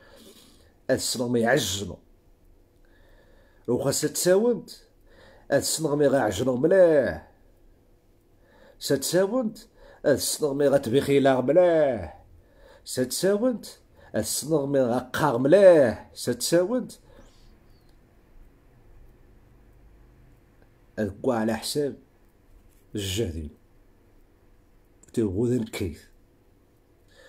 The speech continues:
وقاش ما لو غادي كيف. غتصارخ وش تجيف. ورادي يجي جمي يجي جن غادي يرخبا.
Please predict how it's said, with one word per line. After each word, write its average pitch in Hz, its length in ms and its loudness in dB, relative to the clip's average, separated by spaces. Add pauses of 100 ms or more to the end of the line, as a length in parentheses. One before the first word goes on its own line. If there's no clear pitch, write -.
(760)
وقاش - 300 -8
ما 113 60 -2
لو 110 200 0
غادي 110 240 -2 (100)
كيف. - 480 -4 (1600)
غتصارخ 107 500 -6
وش 92 200 -8
تجيف. 131 420 -10 (1500)
ورادي 107 320 -2
يجي 104 160 -6
جمي 110 340 -4
يجي 107 180 -2
جن 120 340 -6
غادي 101 200 -4
يرخبا. 82 560 -10